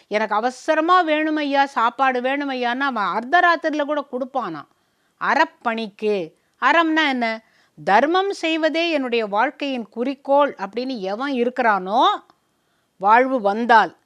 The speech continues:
அவனுக்கு நல்லபடியா வாழ்க்கை இருக்கும்.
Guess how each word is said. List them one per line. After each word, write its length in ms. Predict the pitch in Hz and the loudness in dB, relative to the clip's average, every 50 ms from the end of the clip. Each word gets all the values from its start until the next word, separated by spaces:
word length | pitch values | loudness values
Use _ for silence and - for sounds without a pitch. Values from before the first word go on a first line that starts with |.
| _ _ _ _ _ _ _ | _ _ _ _ _ _ _
அவனுக்கு 320 | - 196 208 214 208 220 185 | -8 -4 -4 -4 -4 -4 -4
நல்லபடியா 800 | 180 180 202 233 277 311 320 320 302 320 311 320 320 339 349 320 | -4 -4 -4 -2 0 2 2 2 2 2 0 2 2 4 4 4
வாழ்க்கை 540 | 294 269 277 302 320 311 - 311 285 254 | 4 4 4 4 2 0 -2 -4 -2 -2
இருக்கும். 460 | 254 285 330 302 - 330 285 180 - | -2 -2 -4 -2 0 0 0 0 -2